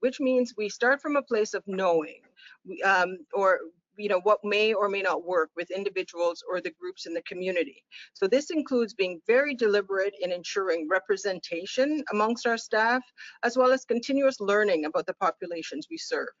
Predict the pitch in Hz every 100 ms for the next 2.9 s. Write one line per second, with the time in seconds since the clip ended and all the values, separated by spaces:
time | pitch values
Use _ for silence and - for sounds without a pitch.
0 | _ 180 214 269 269 240 214 190 - 208
1 | 220 226 233 247 262 262 - - - 190
2 | 185 180 - 190 - 202 - 240